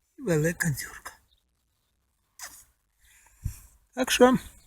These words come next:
все. Рубінового ювілей у мене більше немає куща. Ну нічого, щось на його місці посадимо. Отаке буває, бачите?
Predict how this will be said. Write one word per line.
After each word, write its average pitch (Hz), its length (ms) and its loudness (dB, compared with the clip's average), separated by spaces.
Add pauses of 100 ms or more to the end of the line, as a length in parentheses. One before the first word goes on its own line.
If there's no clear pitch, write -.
(1300)
все. 277 280 10 (1120)
Рубінового 214 800 12
ювілей 202 680 12 (1160)
у 269 100 0
мене 220 340 10
більше 196 480 6
немає 160 580 8
куща. - 460 0 (1040)
Ну 254 60 6
нічого, 294 420 10 (120)
щось - 340 8
на 220 60 12
його 196 220 12
місці 196 300 12
посадимо. 151 640 8 (1900)
Отаке 214 400 10
буває, 160 420 6
бачите? 165 380 2